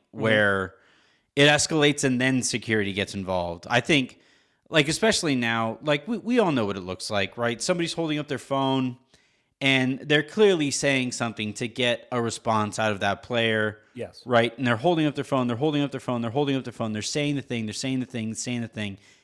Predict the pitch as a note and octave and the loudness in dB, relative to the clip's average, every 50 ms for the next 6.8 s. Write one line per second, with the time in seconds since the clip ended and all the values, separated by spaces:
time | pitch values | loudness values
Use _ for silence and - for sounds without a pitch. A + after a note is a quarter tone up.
0 | _ _ - - - F3 E3+ - F3 - - F#3 A3+ A3 - - C#3+ - - D#3 | _ _ -14 -10 -10 -6 -6 -6 -8 -6 -6 -6 -4 -4 -4 -6 -8 -6 -6 -8
1 | D3 C3+ - - D#3 D3 - D3+ D3+ D3 D3 C#3+ C3+ C3+ - - C#3+ - E3+ F3+ | -8 -8 -6 -6 -6 -6 -2 -2 0 2 2 2 2 0 -2 -8 -6 -4 -4 -2
2 | F#3 G3+ G3 F#3+ E3+ - - D3 D#3+ F#3 E3 A3 A#3+ B3+ B3+ - - - _ _ | -2 0 0 0 0 -2 -4 -4 -4 -4 0 2 2 2 0 -2 -6 -14 _ _
3 | _ _ _ _ _ - - G3+ A#3+ A#3+ G#3 G3+ A#3+ B3+ A3 C#3 G2+ F#2 F2+ - | _ _ _ _ _ -2 2 2 4 4 4 4 4 2 2 2 0 -2 -2 -8
4 | _ _ _ _ _ _ _ - F#3 A#3 B3+ C#4 C#4 C4+ B3+ A#3 G3+ G#3+ A#3 A3 | _ _ _ _ _ _ _ 0 2 4 6 6 4 4 6 6 6 6 6 6
5 | A#3 G3 A3 A#3 G#3+ A3 G#3+ A3 G#3 G3+ G3 - - F3 F#3 F#3 - - F3 F3+ | 2 0 0 2 2 4 4 4 4 2 0 -2 0 0 0 0 0 0 0 0
6 | G#3 G#3 - G#3 G#3+ G#3 F#3 - - A3+ B3+ G#3+ A#2+ - - | 0 0 -4 -4 -4 -4 -2 0 2 2 4 2 0 -2 -6